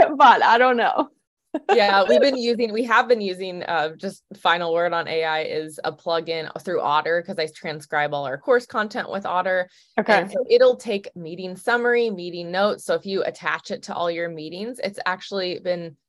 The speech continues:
Speaker 2: super efficient. So you're not over here scrambling to write down all the action items. It does that all for
Speaker 1: Mm-hmm.
Speaker 2: you. So I'm not, like, an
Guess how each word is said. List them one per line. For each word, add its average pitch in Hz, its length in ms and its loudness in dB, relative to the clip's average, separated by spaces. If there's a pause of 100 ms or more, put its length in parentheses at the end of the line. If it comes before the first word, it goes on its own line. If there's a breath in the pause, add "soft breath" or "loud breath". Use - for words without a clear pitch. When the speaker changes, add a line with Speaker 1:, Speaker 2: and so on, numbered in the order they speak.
(240)
Speaker 2:
super 226 460 -4
efficient. 214 520 -6
So 208 160 -10
you're 185 220 -4
not 180 200 -4
over 185 240 -6
here 180 180 -8
scrambling 175 640 -8
to 175 120 -12
write 160 220 -4
down 170 180 -6
all 165 140 -8
the 160 120 -6
action 165 360 -6
items. 233 340 -6
It 175 140 -8
does 165 220 -4
that 240 140 2
all 226 180 0
for 202 260 -4
Speaker 1:
Mm-hmm. 208 140 -8
Speaker 2:
you. - 100 -12
So 196 100 -10
I'm 175 220 4
not, 208 180 4
like, 185 200 0
an 156 120 -2